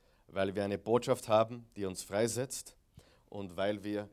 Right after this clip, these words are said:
ewiges Leben haben in alle Zukunft. Amen. Ja oder nein? Okay, dann bin ich begeistert, dann bin ich im richtigen Raum. Gut, wir schauen uns heute Kapitel zwölf der Apostelgeschichte an.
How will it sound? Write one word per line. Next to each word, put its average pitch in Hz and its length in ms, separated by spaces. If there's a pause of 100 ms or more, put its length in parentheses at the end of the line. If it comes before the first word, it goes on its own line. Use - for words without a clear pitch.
ewiges 92 380
Leben 95 320
haben 85 260
in 85 140
alle 87 180
Zukunft. - 640
Amen. 101 340 (1500)
Ja 101 140
oder 127 120
nein? 92 200 (960)
Okay, 82 400 (120)
dann 92 220
bin 117 140
ich 120 100
begeistert, 123 540
dann 117 100
bin 135 80
ich 143 100
im 135 120
richtigen 143 320
Raum. 147 340 (920)
Gut, 185 280
wir 151 100
schauen 170 220
uns 185 120
heute 165 440
Kapitel 156 420
zwölf 160 460
der 147 100
Apostelgeschichte 117 880
an. 120 220